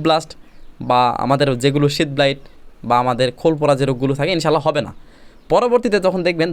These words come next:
ধান হান্ড্রেড পার্সেন্ট বের হয়ে মাথা হেলে গেছে, but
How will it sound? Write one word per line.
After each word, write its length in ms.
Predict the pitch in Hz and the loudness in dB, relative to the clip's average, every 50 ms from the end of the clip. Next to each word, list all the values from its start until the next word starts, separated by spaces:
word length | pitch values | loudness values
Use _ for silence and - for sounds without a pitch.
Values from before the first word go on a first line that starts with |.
| 139 139 | -2 -2
ধান 140 | 139 143 - - - - - - - | -2 -2 -2 -4 -10 -18 -20 -6 -2
হান্ড্রেড 280 | 147 156 185 220 214 - - | 0 0 2 0 -2 0 0
পার্সেন্ট 360 | 208 202 - - 156 196 247 - - - - - - 120 | 0 0 0 -2 -4 -4 -6 -8 -14 -20 -20 -16 -8 -2
বের 140 | 123 165 180 180 | -2 0 0 2
হয়ে 120 | 208 196 214 196 | 0 0 2 0
মাথা 180 | 165 175 - 175 147 - | 0 0 0 -2 -2 0
হেলে 180 | 139 143 180 190 170 | 2 2 2 2 2
গেছে, 200 | 147 143 - 143 208 - - - - - - - - - - - - | 0 0 0 -2 -2 -2 -6 -16 -20 -20 -20 -20 -20 -20 -14 -4 -2
but 140 | 131 131 | -2 -2